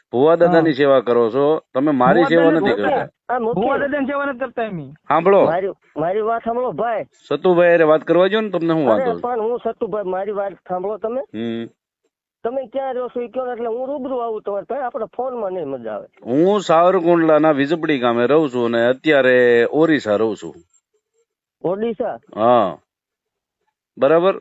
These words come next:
Speaker 1: તમારા
Speaker 3: હા.
Speaker 1: વીડિયા ઘણા બધા જોયા છે. અમને
Speaker 3: હા.
Speaker 1: કઈ વાંધો જ નતો. અમને તો એવું
Speaker 3: હા.
Speaker 1: હતું કે અમારું ધર્મનું ઈ પ્રસાર કરો છો ને તમે.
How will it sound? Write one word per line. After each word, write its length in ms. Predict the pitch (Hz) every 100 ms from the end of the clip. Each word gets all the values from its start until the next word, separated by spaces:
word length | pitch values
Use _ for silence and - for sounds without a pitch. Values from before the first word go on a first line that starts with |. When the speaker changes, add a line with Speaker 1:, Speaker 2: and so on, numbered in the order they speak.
| -
Speaker 1:
તમારા 300 | 147 165 180
Speaker 3:
હા. 60 | 175
Speaker 1:
વીડિયા 360 | 165 175 170
ઘણા 280 | 135 151 175
બધા 260 | 165 143 139
જોયા 380 | 156 180 156
છે. 260 | 110 110 107 _ _ _ -
અમને 260 | 139 175 180
Speaker 3:
હા. 60 |
Speaker 1:
કઈ 140 | 185 160
વાંધો 320 | 165 175 196
જ 20 |
નતો. 460 | 170 165 143 107 92 _ -
અમને 300 | 151 175 165
તો 80 |
એવું 240 | 170 180 180
Speaker 3:
હા. 60 |
Speaker 1:
હતું 160 | 165 175
કે 80 | 160
અમારું 300 | 165 165 139
ધર્મનું 500 | 135 165 165 165 156
ઈ 180 | 156 160
પ્રસાર 440 | 139 147 170 160
કરો 260 | 139 175 175
છો 120 | 220
ને 100 | 175
તમે. 280 | 127 92